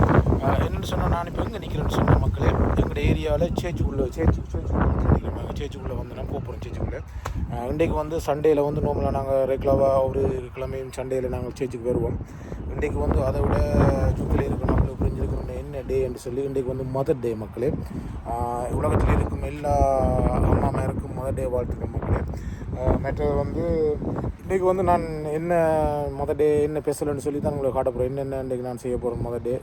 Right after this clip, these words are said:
சண்டேல, ஆ, என்னென்ன நடக்க போகுதுன்னு சொல்லி தான் உங்களுக்கு நான் வீடியோவை காட்ட போறேன் மக்களே. வீடியோவுக்கு போக முதல்ல யாராவது இந்த வீடியோ புதுசா பார்க்குறீங்கன்னா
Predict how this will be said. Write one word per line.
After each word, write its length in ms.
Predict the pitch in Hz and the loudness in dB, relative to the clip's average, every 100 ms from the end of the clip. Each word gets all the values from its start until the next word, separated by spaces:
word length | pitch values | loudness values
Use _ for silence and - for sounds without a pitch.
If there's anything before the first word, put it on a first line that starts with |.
| - | -6
சண்டேல, 420 | 123 120 113 120 120 - - - - - - | -6 -2 -2 -2 -6 -8 -10 -12 -14 -10 -4
ஆ, 140 | - 120 | -4 -4
என்னென்ன 300 | 127 131 123 | -4 -2 0
நடக்க 260 | 123 131 | 2 0
போகுதுன்னு 240 | - 120 120 | 0 -2 0
சொல்லி 160 | - | 0
தான் 120 | - 127 | -2 -2
உங்களுக்கு 300 | 123 - 120 | -2 -2 -4
நான் 80 | |
வீடியோவை 340 | 120 123 123 117 | -8 -6 -4 -4
காட்ட 180 | 117 110 | -4 -6
போறேன் 200 | 113 107 | -8 -8
மக்களே. 280 | 107 123 147 - - - - | -8 -8 -8 -10 -16 -16 -6
வீடியோவுக்கு 380 | 147 156 156 139 | -2 2 2 4
போக 280 | 151 131 143 | 2 2 0
முதல்ல 60 | |
யாராவது 360 | 143 139 143 139 | 4 4 6 4
இந்த 120 | 131 123 | 0 -4
வீடியோ 220 | 143 143 | 0 0
புதுசா 320 | - - - | -2 -6 -2
பார்க்குறீங்கன்னா 600 | 127 131 127 131 127 139 | 0 0 -2 -4 -2 -6